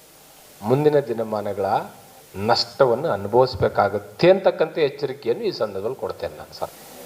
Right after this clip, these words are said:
ನೀವೇನಾದ್ರೂ ಈ ಸರ್ಕಾರಕ್ಕೆ ಬೆನ್ನೆಲುಬಾಗಿರ್ತಕ್ಕಂಥ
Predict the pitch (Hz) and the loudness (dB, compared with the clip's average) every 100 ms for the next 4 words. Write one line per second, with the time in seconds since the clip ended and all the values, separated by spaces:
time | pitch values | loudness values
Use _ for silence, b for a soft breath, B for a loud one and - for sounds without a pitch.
0 | - 143 190 226 170 175 214 240 254 254 | -2 4 6 6 6 6 8 8 8 8
1 | 240 170 - - - _ _ _ _ _ | 6 4 -2 -14 -20 _ _ _ _ _
2 | _ _ _ _ - 170 208 - 175 170 | _ _ _ _ -8 0 2 6 4 4
3 | 185 185 185 185 160 - 143 180 202 208 | 6 6 6 2 0 2 0 4 6 8
4 | 190 180 175 175 170 165 156 | 8 6 6 0 -2 -2 -2